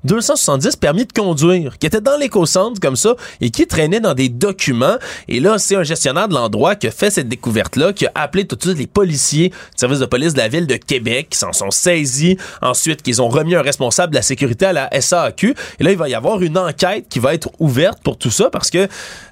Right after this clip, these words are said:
pour l'instant, l'histoire dit pas si c'est des permis qui sont expirés, qui sont encore valides.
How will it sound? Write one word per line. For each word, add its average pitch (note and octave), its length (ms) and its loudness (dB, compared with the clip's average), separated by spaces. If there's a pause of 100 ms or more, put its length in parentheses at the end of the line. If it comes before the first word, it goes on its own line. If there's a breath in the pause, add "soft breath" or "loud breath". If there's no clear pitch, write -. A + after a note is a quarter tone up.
(140 loud breath)
pour D#3 140 2
l'instant, D#3+ 240 2
l'histoire G#3 260 2
dit C3 140 -4
pas G3+ 160 2
si - 80 -4
c'est C#3+ 80 -2
des C3+ 100 2
permis C#3 280 0
qui - 60 -2
sont C3 140 0
expirés, C3 760 0
qui - 80 -6
sont A#2 160 0
encore C#3 280 0
valides. C#3 480 0